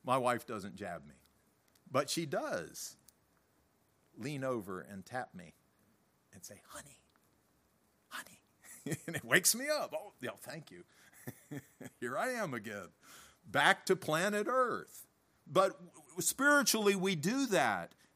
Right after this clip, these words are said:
in the church. We should be thinking about the brotherhood after the assembly <coughs> worship service. We should be thinking about the brethren and, "What can I say to this brother to help him?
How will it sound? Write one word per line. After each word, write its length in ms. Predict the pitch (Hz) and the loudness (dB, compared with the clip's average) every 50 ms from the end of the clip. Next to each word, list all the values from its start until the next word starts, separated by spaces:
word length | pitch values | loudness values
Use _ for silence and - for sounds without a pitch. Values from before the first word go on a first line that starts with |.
| _ - - | _ -4 -2
in 180 | 190 202 208 | -2 0 0
the 100 | 214 208 | -2 -4
church. 500 | - - 233 254 254 240 170 - - - | -4 -2 0 2 2 2 0 -4 -8 -6
We 180 | 151 220 240 190 | -2 0 2 2
should 200 | - 226 196 180 | 2 0 -2 -2
be 220 | 226 220 - 170 - - - - - - - | -4 -4 -4 -6 -14 -20 -20 -20 -20 -16 -6
thinking 500 | - - 254 277 233 - 220 208 196 190 | 2 4 4 4 4 2 0 2 2 2
about 360 | 185 180 185 185 185 151 147 | 4 6 6 6 6 4 2
the 80 | 170 | -2
brotherhood 800 | 165 151 185 208 247 262 254 208 156 151 160 156 147 139 131 127 - - | 0 4 6 6 6 6 6 2 0 2 0 0 2 2 0 -2 -2 0
after 400 | 160 185 208 208 - - 180 165 | 2 2 2 2 0 0 0 2
the 160 | 147 160 160 | 2 2 0
assembly 720 | 151 147 - - 220 240 262 247 220 185 170 160 151 131 - - - - - - - _ - _ _ _ _ - | 0 0 0 -2 -2 -2 -2 -2 0 2 2 2 2 0 -4 -12 -20 -20 -20 -20 -20 _ -20 _ _ _ _ 2
<coughs> 420 | - - - - - 170 135 - - | 2 2 2 0 -2 -2 -2 -2 2
worship 520 | 147 208 247 240 - - 185 156 - - | 6 6 6 6 6 4 2 2 0 -2
service. 640 | - - 190 180 160 143 135 135 127 - - - - - _ _ - | -2 2 4 4 4 4 4 2 0 0 -2 -6 -10 -14 _ _ -2
We 120 | 175 185 | 0 0
should 180 | 175 - 175 151 | 2 0 0 0
be 100 | 165 156 | 0 -2
thinking 440 | - - 214 240 190 - 175 160 156 | -2 -2 -4 -4 -2 -2 -4 -4 -2
about 280 | 147 160 156 151 - | -2 0 0 0 -2
the 80 | 165 139 | -4 -4
brethren 440 | 131 156 160 170 151 139 135 123 123 | -2 -2 -2 -2 -2 -4 -6 -4 -4
and, 160 | 120 113 110 | -6 -6 -4
"What 200 | 147 175 180 180 | -4 -4 -4 -4
can 160 | - 156 151 | -8 -8 -6
I 120 | 143 139 | -6 -8
say 380 | 123 - - - 147 143 143 127 | -8 -8 -6 -6 -6 -6 -6 -8
to 160 | - - 107 | -8 -10 -10
this 200 | 92 113 104 - | -8 -8 -10 -10
brother 360 | - 107 104 104 95 92 87 | -10 -10 -10 -10 -8 -10 -10
to 80 | 85 90 | -12 -12
help 300 | 87 92 104 92 - - | -14 -14 -16 -16 -16 -18
him? 160 | 82 71 71 | -20 -20 -20